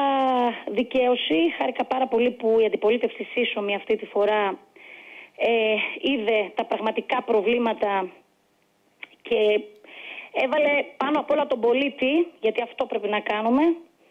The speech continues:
ε, πάνω απ' όλα πρέπει να προστατεύουμε τα συμφέροντα των πολιτών,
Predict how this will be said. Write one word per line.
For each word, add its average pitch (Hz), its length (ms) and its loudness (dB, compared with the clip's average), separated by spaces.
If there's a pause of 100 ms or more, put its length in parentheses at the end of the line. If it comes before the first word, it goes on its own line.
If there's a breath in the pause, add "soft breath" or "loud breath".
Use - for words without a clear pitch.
(420 loud breath)
ε, 214 340 2 (120)
πάνω 247 160 -4
απ' 247 100 -2
όλα 247 140 2
πρέπει 247 180 -2
να 240 80 -2
προστατεύουμε 220 580 -2
τα 220 160 -6
συμφέροντα 220 480 0
των 196 140 0
πολιτών, 208 560 2